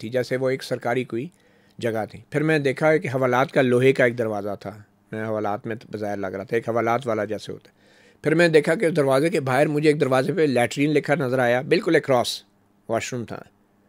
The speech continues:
उस पे लैट्रिन लिखा था। और फिर उसके साथ एक बड़ी अजीब चीज़ लिखी थी, उस पे बड़ा-बड़ा करके लिखा था मुहर्रर, और एक तीर का निशान नीले रंग का बना हुआ था और वो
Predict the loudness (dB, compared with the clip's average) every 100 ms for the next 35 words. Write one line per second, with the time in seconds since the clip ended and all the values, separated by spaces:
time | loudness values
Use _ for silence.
0 | -10 -2 2 4 4 2 0 0 -2 -4
1 | -8 -14 _ _ _ _ _ -2 2 4
2 | 4 4 0 0 0 0 0 0 2 4
3 | 4 2 0 0 -2 -4 -6 -8 -8 -6
4 | -4 -2 4 6 6 4 2 -2 -2 -2
5 | -4 -4 -6 -6 -6 0 0 0 _ _
6 | _ _ _ _ _ _ _ _ _ 0
7 | 2 2 0 -2 -6 _ _ _ _ -4
8 | 2 2 2 0 0 -2 -2 -4 -2 0
9 | -2 -4 -8 -6 -6 -6 -4 -4 -2 -2
10 | -4 -4